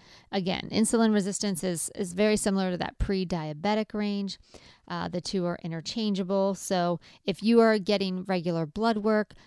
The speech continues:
a fasting blood sugar anywhere between one hundred and a hundred and twenty-five milligrams per deciliter would indicate insulin resistance.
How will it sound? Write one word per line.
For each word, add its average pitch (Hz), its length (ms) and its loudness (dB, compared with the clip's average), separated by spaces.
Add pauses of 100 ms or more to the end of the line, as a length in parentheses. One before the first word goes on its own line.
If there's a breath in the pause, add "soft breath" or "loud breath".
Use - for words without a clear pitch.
a 165 140 -2
fasting 190 640 0
blood 175 380 -2
sugar 220 540 -2
anywhere 190 440 -2
between 175 560 -2
one 160 160 -6
hundred 233 680 -4 (300 soft breath)
and 180 160 -2
a 156 40 -2
hundred 190 380 0
and 170 180 -2
twenty-five 165 720 -4
milligrams 170 640 -2
per 180 200 -10
deciliter 202 840 -2 (400 soft breath)
would 185 280 2
indicate 180 760 0
insulin 160 460 -2
resistance. 175 680 -6